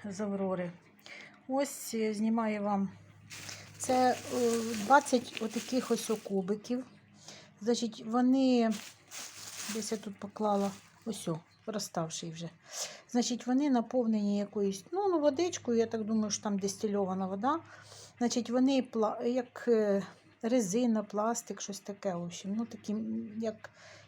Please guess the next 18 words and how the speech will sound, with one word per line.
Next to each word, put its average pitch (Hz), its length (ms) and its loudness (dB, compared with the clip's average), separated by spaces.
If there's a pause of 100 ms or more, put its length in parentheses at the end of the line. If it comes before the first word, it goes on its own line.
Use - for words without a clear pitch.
ніби 233 280 4
м'ягень-, 190 540 0
м'яге-, 226 440 2
ну, 254 180 2
як 190 220 2
не 254 120 4
м'ягенькі, 302 540 2
ну, 311 140 0
такі, 285 300 -4
як, 214 260 0 (3000)
ну, 311 380 6 (580)
е, 220 300 2 (340)
такі 208 260 -6
прику-, 262 600 -2
<laughs> - 80 -10
прикольні, 208 800 0
такі 196 260 -10
м'ягенькі. 190 560 0